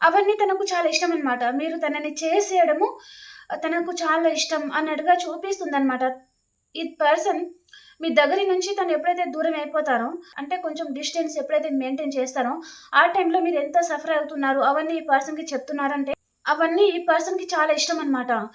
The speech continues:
"ఇంకా నువ్వు లేకపోతే నేను లేను, and చాలా మిస్ అవుతున్నాను," అవన్నీ వర్డ్స్ అనేది ఈ పర్సన్ మీ దగ్గర చాలా ఇష్టపడతారు అనేది చూపిస్తుందండి.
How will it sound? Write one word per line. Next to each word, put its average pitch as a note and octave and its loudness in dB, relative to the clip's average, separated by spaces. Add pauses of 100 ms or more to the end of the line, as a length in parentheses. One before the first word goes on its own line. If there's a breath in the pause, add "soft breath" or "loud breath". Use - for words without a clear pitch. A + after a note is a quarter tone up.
(360 loud breath)
"ఇంకా C#4 0
నువ్వు C#4 0
లేకపోతే C4 2
నేను B3+ 0
లేను, B3+ 0 (420 loud breath)
and B3 0 (120)
చాలా C4+ 0
మిస్ C4+ -2
అవుతున్నాను," B3+ 0
అవన్నీ D#4+ 0
వర్డ్స్ D4+ 0
అనేది E4 0 (380 loud breath)
ఈ F4+ -8
పర్సన్ F4 6
మీ F4+ 0
దగ్గర F4 2
చాలా D#4 -2
ఇష్టపడతారు C4 0
అనేది C#4 -2
చూపిస్తుందండి. A#3+ -6